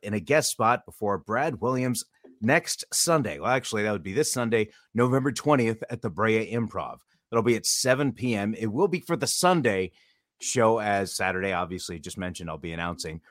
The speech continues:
for House of Warrior Wrestling. But I will be there for stand-up for a little bit at the guest spot for Brad Williams. You can get tickets at bradwilliamscomedy dot com or at improv dot com. Again, that'll be at the Brea Improv, seven P M, Sunday, November twentieth.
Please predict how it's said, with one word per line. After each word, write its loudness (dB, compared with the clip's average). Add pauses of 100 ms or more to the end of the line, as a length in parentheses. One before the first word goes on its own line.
(140)
for -6
House -4
of -16
Warrior -6
Wrestling. -8
But 10 (260)
I -4
will 4
be 2
there 4
for -8
stand-up -2
for -2
a 0
little 2
bit 0
at -8
the -6
guest 4
spot 4
for -6
Brad 2
Williams. 2 (300)
You 0
can 0
get 0
tickets 0
at -4
bradwilliamscomedy 2
dot 4
com 2 (100)
or 6 (240)
at -4
improv 4
dot 0
com. 2
Again, 2
that'll 0
be 0
at -2
the -4
Brea 2
Improv, 0 (380)
seven 2
P -2
M, 0 (220)
Sunday, 2
November -2
twentieth. -14